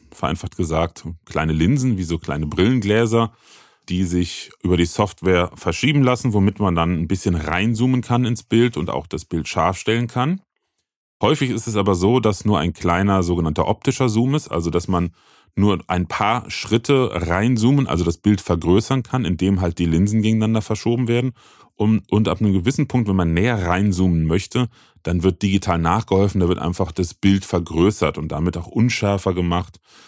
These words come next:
und qualitativ schlechter. Warum ich das erwähne? Ganz einfach, die Kameras haben eigentlich durch die Bank alle einen ziemlich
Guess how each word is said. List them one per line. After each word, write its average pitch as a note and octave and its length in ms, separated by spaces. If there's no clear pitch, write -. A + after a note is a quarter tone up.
und E2+ 180
qualitativ E2+ 500
schlechter. D#2 560
Warum A2 200
ich A#2+ 80
das A#2 160
erwähne? A2 320
Ganz A2+ 200
einfach, A2+ 520
die G#2+ 260
Kameras A#2+ 540
haben A2+ 480
eigentlich G#2+ 340
durch A2+ 160
die A#2+ 100
Bank G2 240
alle G2+ 300
einen F2 240
ziemlich G#2 540